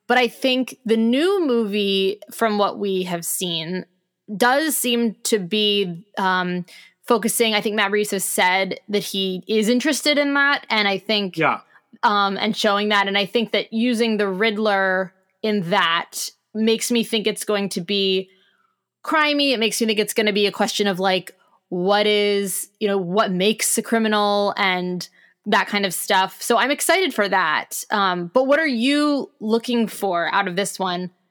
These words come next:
Speaker 1: And I will also say, uh, as I continue to talk, that I have, I, I have, like, no, uh,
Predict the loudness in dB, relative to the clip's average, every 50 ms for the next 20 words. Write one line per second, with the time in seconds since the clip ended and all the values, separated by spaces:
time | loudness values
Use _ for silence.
0 | -18 -10 -2 2 2 4 4 4 4 2 2 0 -2 -4 0 0 0 0 0 -2
1 | -4 -8 _ _ _ -4 -2 -2 -2 -2 -4 -4 -6 -4 -6 -6 -6 -4 -6 -6
2 | -6 -6 -2 0 0 0 0 -2 -10 -20 -20 -18 -8 -2 2 2 4 2 2 0
3 | -4 _ _ _ _ _ _ -2 0 0 2 2 2 0 0 -2 -6 -10 -14 _
4 | -20 -20 _ _ -2 -2 -2 -2 -6 _ _ _ _ _ _ -2 0 2 2 2
5 | 0 0 2 2 2 2 0 -4 -8 -8 -4 -2 -2 -2 -4 -6 -10 -20 -20 _
6 | _ _ _ _ -4 -2 0 2 2 2 2 2 2 2 0 0 -2 -2 -6 -10
7 | _ _ _ _ _ -2 0 0 0 0 0 -2 -2 -4 -6 -6